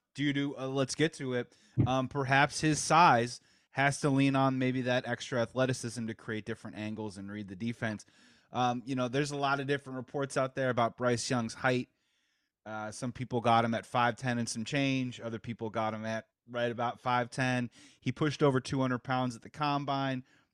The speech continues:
Uh, but look, let's be honest. It doesn't matter whether you're one ninety-five or two or three, in my opinion. You know, you're, it's a, it's a thin frame.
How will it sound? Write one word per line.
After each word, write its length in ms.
Uh, 120
but 120
look, 260
let's 160
be 100
honest. 360
It 40
doesn't 140
matter 220
whether 160
you're 100
one 140
ninety-five 440
or 60
two 200
or 60
three, 220
in 80
my 120
opinion. 380
You 120
know, 80
you're, 200
it's 140
a, 160
it's 180
a 80
thin 360
frame. 500